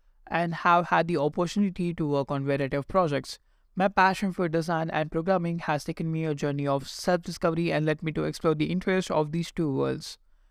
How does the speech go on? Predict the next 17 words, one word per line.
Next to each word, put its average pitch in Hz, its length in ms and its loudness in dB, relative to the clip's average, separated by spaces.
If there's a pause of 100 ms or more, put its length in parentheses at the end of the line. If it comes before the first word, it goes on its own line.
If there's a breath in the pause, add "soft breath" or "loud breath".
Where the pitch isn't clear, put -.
(280)
In 240 180 4
future 269 320 0
episodes 160 380 -2
of 180 240 2
this 185 340 -4
podcast, 135 540 0
we 190 160 0
will 214 80 2
explore 170 500 0
a 147 200 2
variety 170 340 0
of 170 220 -4
topics 151 400 -2
related 143 320 0
to 139 120 -2
these, 151 360 -2
uh, 117 80 -2